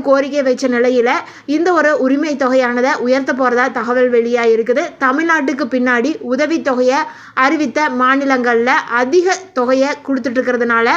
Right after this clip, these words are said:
தமிழ்நாடும் இந்த தொகையை உயர்த்த போறதா தகவல் வெளியாயிருக்குது.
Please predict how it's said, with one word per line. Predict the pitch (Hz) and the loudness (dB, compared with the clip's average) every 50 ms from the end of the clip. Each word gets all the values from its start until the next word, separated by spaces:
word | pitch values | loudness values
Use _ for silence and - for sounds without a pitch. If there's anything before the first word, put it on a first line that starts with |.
| - - - - - - _ - | -2 -4 -10 -18 -20 -6 _ 0
தமிழ்நாடும் | 269 277 320 359 359 330 302 285 269 330 294 262 262 | 2 2 2 2 2 2 2 2 0 -2 -4 -2 -2
இந்த | 262 285 262 233 269 | 0 0 0 0 -2
தொகையை | 233 254 254 262 269 302 302 - 240 247 | 0 2 2 2 2 0 -2 -2 -2 0
உயர்த்த | 254 269 285 277 269 294 240 | 0 0 0 0 -2 -2 0
போறதா | 269 254 240 240 240 277 294 285 - 247 | 0 0 0 2 2 0 0 0 -2 -4
தகவல் | 226 233 247 254 254 240 | -2 0 0 0 2 2
வெளியாயிருக்குது. | 240 233 240 247 247 240 233 240 226 226 - 240 233 262 | 2 2 2 2 0 2 2 2 2 2 0 0 0 0